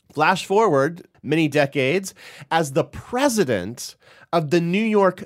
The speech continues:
Zoological Society, Greene is the president, in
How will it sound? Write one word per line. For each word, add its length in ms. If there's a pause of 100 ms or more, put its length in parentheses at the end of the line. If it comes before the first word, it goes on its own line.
Zoological 960
Society, 760 (220)
Greene 220
is 100
the 80
president, 540 (240)
in 140